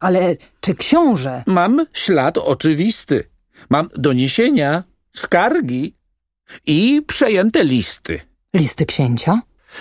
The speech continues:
Speaker 2: Przynajmniej jest mowa o księciu. W tych listach i o całym jego przedsięwzięciu. I wielu profesorów, a głównym ogniskiem jest Lelewel. On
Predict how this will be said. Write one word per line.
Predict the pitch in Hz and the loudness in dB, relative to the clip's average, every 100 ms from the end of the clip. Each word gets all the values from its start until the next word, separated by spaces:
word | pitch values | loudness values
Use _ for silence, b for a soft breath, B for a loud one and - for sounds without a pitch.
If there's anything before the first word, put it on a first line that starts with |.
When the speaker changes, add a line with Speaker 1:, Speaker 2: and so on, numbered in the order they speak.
| B | B
Speaker 2:
Przynajmniej | - 202 156 202 233 233 220 - 196 | -4 0 2 4 4 4 2 0 0
jest | 208 - - - - - | 0 -2 -8 -8 -10 -2
mowa | 175 175 175 143 135 - | 0 2 2 2 0 0
o | 107 | -4
księciu. | - - 107 76 76 - - - _ _ _ | -4 -2 -2 -2 -8 -10 -12 -14 _ _ _
W | - - - | -20 -18 -2
tych | 156 - | -2 2
listach | 214 180 - - - - - - | 2 0 -2 -10 -10 -10 -12 -2
i | 170 151 165 | 2 2 2
o | 175 156 | 0 0
całym | - 214 202 190 190 190 160 B B B B 165 | 0 0 2 0 0 0 -4 B B B B 0
jego | 165 156 139 139 135 | 2 2 2 2 0
przedsięwzięciu. | - 139 120 - 127 135 143 233 170 98 - 71 - B B 113 | -2 -4 -4 -2 0 2 2 2 2 -2 -6 -10 -12 B B -2
I | 120 | 2
wielu | 131 123 | 2 2
profesorów, | 117 107 98 - 92 117 165 135 | 0 -2 -2 0 2 2 0 0
a | 113 90 85 82 | 0 -2 -2 -2
głównym | 98 117 117 101 101 | 0 2 2 2 2
ogniskiem | 104 92 101 82 - 110 131 143 B 165 | 0 0 0 -2 -2 0 0 -2 B 0
jest | 156 147 220 - | 2 2 -2 0
Lelewel. | 165 165 170 202 170 107 107 147 | 2 4 4 4 2 2 0 0
On | - 165 202 | 0 2 2